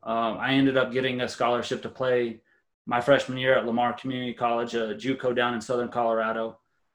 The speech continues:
And I actually started every game but, like, three or four due to academic issues.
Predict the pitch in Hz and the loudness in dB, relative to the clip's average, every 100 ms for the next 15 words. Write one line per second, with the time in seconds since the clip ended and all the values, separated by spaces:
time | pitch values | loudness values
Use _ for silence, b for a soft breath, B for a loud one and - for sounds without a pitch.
0 | _ _ 92 123 127 123 120 117 139 139 | _ _ -6 -2 0 2 2 4 4 4
1 | 135 131 139 139 139 139 - _ _ _ | 0 2 6 6 6 2 -4 _ _ _
2 | - 131 139 139 131 139 135 123 117 117 | -2 2 4 2 4 4 4 4 0 -2
3 | - 135 131 131 131 131 127 123 123 120 | 0 2 2 2 0 0 0 -2 2 2
4 | 117 110 - _ _ _ _ - 117 113 | 2 -2 -8 _ _ _ _ -2 0 0
5 | 123 120 120 113 120 - 123 131 - | -2 -2 -2 -2 -4 -4 -8 -8 -14